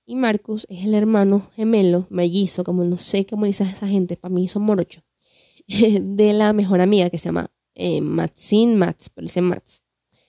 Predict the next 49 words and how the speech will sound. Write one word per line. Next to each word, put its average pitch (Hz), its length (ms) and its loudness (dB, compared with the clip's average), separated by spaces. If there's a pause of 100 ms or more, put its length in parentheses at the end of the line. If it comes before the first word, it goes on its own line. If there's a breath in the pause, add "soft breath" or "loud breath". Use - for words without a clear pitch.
(240)
El 233 120 -8
chamo 269 200 2
se 247 60 2
llama 220 160 4
Marcus, - 520 0 (760)
el 214 240 0
que 196 80 4
les 196 100 4
digo 202 160 2
que, 202 320 0
que 180 80 -6
les 165 160 -4
gu-, 170 180 -2
que 180 120 -8
le 170 100 2
gusta. 170 400 -2 (100)
Desde 220 200 -2
el 233 100 2
primer 247 280 4
momento 277 480 2
de 269 100 4
la 262 120 2
serie, 214 480 2
tipo, 202 380 2
ella 214 240 2
es 247 160 -6
loca 302 460 2 (120)
y 233 140 -12
llegó, 226 480 0
o 226 60 -20
sea, 214 200 -6 (720)
eso 277 80 -10
también 285 220 2
me 277 80 0
estresó 247 340 2
en 240 80 4
el 262 100 2
primer 226 240 4
capítulo. 208 420 -4
Tipo, - 380 -8
ella 247 200 2
llegó 285 320 6
así 277 240 0
toda 302 260 0
loca, 330 400 2
"Ay, 381 240 -4
¿cómo 311 220 -2
estás? 339 320 -4
Sí, 330 180 -4